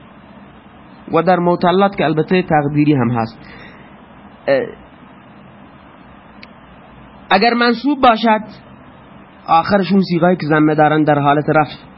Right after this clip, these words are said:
تبدیل به فتحه می‌شه و اون صیغه‌ای که نون دارن نونشون حذف می‌شه، جز دو جمع مؤنث. اگر مجزوم بشه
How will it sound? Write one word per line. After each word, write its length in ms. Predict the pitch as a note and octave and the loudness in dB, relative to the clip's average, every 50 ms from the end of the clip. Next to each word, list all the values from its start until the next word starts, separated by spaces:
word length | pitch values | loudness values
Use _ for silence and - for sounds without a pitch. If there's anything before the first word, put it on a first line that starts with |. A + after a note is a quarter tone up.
| - - - | -20 -6 -4
تبدیل 340 | D#3 D3+ D3+ D3+ E3 D#3 C#3+ | -2 -2 0 0 -2 0 0
به 80 | D3+ | -2
فتحه 340 | - D3+ C3+ C3+ - G3+ A3+ | 0 0 -2 0 2 2 2
می‌شه 280 | A#3+ - B3 B3+ B3 B3 - - - - | 2 2 2 0 0 0 -4 -6 -2 2
و 40 | |
اون 120 | E3 F#3+ F#3 | 2 2 2
صیغه‌ای 340 | - E3 E3 D3 D#3 D#3+ D#3 | 2 0 2 2 2 0 0
که 100 | - D#3+ | 0 0
نون 200 | D#3+ D#3 D#3 D3+ | 2 2 2 2
دارن 300 | D3+ D3 D3 D#3 D#3+ D#3+ | 2 2 2 2 2 2
نونشون 340 | D#3 D#3 D3 - D#3 C#3+ | 2 0 0 0 -2 0
حذف 240 | D#3 F3 G3 G3 G#3 | 0 0 0 0 2
می‌شه، 280 | G3+ F#3+ G#3 G#3+ G#3 F3 | 0 2 2 2 0 0
جز 320 | C#3 D#3 E3 E3+ D#3 C3+ | 0 0 0 0 0 0
دو 80 | C3+ C3 | -2 0
جمع 220 | B2+ C#3 C#3 C#3+ | 0 2 2 2
مؤنث. 400 | C3+ B2+ A2 A2 A2+ A#2 A2 A2 - - - - - - - - - - - - - - - - - - | 2 0 0 0 -2 -2 -2 -4 -6 -10 -20 -20 -20 -20 -20 -20 -20 -20 -20 -20 -20 -20 -20 -16 -4 -2
اگر 260 | F3+ G3 G#3 A#3 A#3 | 0 0 2 0 0
مجزوم 520 | A3+ A3+ A3 A3 F#3+ F#3 A#3+ D4 C#4+ B3+ | 0 0 0 0 0 0 0 2 2 0
بشه 200 | A#3+ G3+ - G3+ | 0 0 0 -2